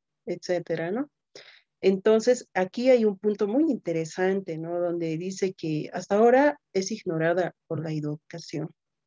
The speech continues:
Sí, si bien, eh, no hay una concientización ambiental dentro de nuestras aulas, en todos los colegios, incluso en la universidad, es porque, si bien en todo el mundo hay distintos modelos educativos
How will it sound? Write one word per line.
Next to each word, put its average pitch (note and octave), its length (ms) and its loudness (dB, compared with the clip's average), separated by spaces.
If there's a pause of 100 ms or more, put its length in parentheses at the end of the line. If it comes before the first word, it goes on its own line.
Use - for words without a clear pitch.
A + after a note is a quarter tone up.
(840)
Sí, C#4 260 0
si G#3 200 -4
bien, A3+ 540 4
eh, E3+ 500 0
no F#3 200 2
hay C4+ 160 6
una A#3+ 220 0
concientización E3 1400 -6
ambiental D#3 720 -4 (280)
dentro E3+ 300 -2
de D#3 120 -2
nuestras D#3+ 460 -4
aulas, E3 420 -4
en D#3+ 120 -6
todos E3 360 -4
los E3 160 -12
colegios, E3+ 640 -10
incluso E3+ 460 -10
en D#3+ 100 -4
la D#3 80 -8
universidad, F3 720 -6 (960)
es G3+ 280 8
porque, D#3+ 880 -2 (100)
si - 180 -6
bien G#3 400 6
en E3 460 -2
todo G3 220 0
el E3+ 240 0
mundo F3+ 580 -4
hay E3+ 220 -6
distintos G3 520 -4
modelos E3 480 0
educativos D#3+ 960 -6